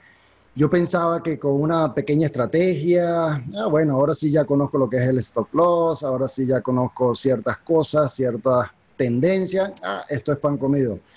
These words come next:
Y yo comienzo a operar con capital propio al, como a los dos, tres meses de haber, de haber estado ya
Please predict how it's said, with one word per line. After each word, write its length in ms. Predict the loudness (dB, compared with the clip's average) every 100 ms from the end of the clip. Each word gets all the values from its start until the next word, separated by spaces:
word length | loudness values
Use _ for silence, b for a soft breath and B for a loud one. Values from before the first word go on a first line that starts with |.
| b b b b b b _
Y 180 | 0 2
yo 160 | 2 2
comienzo 840 | 2 4 4 2 0 0 0 0
a 80 | 0
operar 380 | 0 2 2 0
con 180 | -2 0
capital 460 | -2 0 0 0
propio 580 | 0 0 0 2 2 2 -4 -18 _ _ _ _ -20 -4
al, 520 | 0 2 2 0 -4 -6
como 280 | 0 2 2
a 40 |
los 200 | 0 0
dos, 160 | 0 0
tres 180 | 0 0
meses 560 | 2 0 0 -2 -4 -8
de 300 | -8 -4 0
haber, 380 | 2 2 0 -4
de 160 | -2 0
haber 240 | 2 2
estado 520 | 2 0 2 2 0
ya 280 | -2 -2 -2